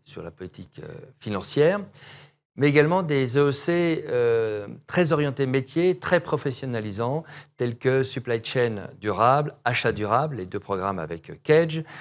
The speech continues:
transformation R H avec, euh, ieseg, euh, digital marketing avec Schema ou encore transition écologique avec Mines, euh, Paris Tech.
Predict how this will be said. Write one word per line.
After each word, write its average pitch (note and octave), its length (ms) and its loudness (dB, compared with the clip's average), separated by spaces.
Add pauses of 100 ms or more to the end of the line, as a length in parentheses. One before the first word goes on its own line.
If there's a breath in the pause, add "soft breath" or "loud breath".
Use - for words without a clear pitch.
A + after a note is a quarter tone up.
(400 loud breath)
transformation A#2+ 640 0
R A2+ 280 2
H - 220 -6
avec, F2+ 360 -12
euh, D#2+ 140 -10
ieseg, D#3 720 2 (800 loud breath)
euh, - 40 -12
digital C#3 380 6
marketing A#2+ 560 0
avec F2+ 240 -12
Schema C3 600 0
ou C3+ 100 -2
encore C3+ 340 -2
transition B2 440 -2
écologique G#2+ 640 -4
avec G#2+ 300 -4
Mines, C#3+ 420 0
euh, A2 160 -2
Paris G#2 240 -4
Tech. - 160 -20